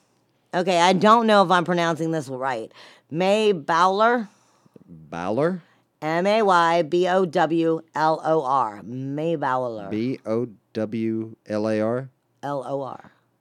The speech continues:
Speaker 2: Balor? Balor?
Speaker 1: It's,
Speaker 2: Yeah,
Speaker 1: it's,
Speaker 2: we'll
Speaker 1: it's,
Speaker 2: go with Balor.
Speaker 1: it's a wine. It's, it's, but it's, it's a non-alcoholic wine that's mixed with grape and ginger ale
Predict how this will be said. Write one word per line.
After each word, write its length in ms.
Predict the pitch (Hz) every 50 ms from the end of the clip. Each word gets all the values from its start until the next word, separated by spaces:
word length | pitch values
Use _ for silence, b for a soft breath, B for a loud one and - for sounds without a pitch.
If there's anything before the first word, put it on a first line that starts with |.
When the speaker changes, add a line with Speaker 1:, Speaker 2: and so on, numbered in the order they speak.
| _ _ _
Speaker 2:
Balor? 580 | - 85 85 98 98 98 104 110 120 143 160 139 b b b b b b b b b b b b b b 117 _ _
Balor? 320 | 95 95 104 127 156 147 - -
Speaker 1:
It's, 100 | - 214
Speaker 2:
Yeah, 200 | 220 151 110 73
Speaker 1:
it's, 220 | - 202 196 151 127
Speaker 2:
we'll 200 | 131 - - 196
Speaker 1:
it's, 80 | 196
Speaker 2:
go 100 | 214 226
with 100 | 196 156 143
Balor. 280 | 165 160 131 107 95 - b b b b b b
Speaker 1:
it's 220 | - 220 214 - -
a 80 | -
wine. 640 | 226 214 208 254 269 240 196 160 143 131 131 110 B B B B B B -
It's, 300 | 220 226 220 - - - -
it's, 200 | 233 233 202 160
but 180 | - 226 220
it's, 240 | 220 214 180 - - -
it's 200 | 226 220 - 208
a 120 | 214 202
non-alcoholic 1200 | 196 202 202 214 220 220 214 208 - 185 202 208 170 196 180 170 160 156 202 202 196 190 185 165 151
wine 540 | 160 165 180 175 170 170 165 165 160 147 B B B B B B
that's 220 | 165 185 175 - 165
mixed 320 | 190 196 196 - - -
with 220 | 180 190 165 160
grape 340 | - 175 175 170 180 165 -
and 160 | 180 175 175 151
ginger 380 | 165 170 165 139 156 156 160 180
ale 360 | 190 190 180 165 151 151 147